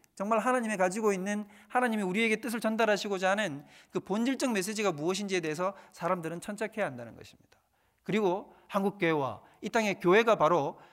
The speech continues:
하나님께서 에스겔을 부르신 것 같은 바로 선지자의 사명을 감당해야 되지 않겠습니까?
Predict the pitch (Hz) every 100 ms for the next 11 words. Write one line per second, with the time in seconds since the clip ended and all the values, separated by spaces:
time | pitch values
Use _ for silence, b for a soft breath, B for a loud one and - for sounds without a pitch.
0 | B - 247 226 202 190 196 175 - 226
1 | 254 233 180 190 226 208 180 165 196 190
2 | B B 147 151 196 202 254 240 208 196
3 | - 180 196 160 139 160 180 156 147 139
4 | 170 165 147 110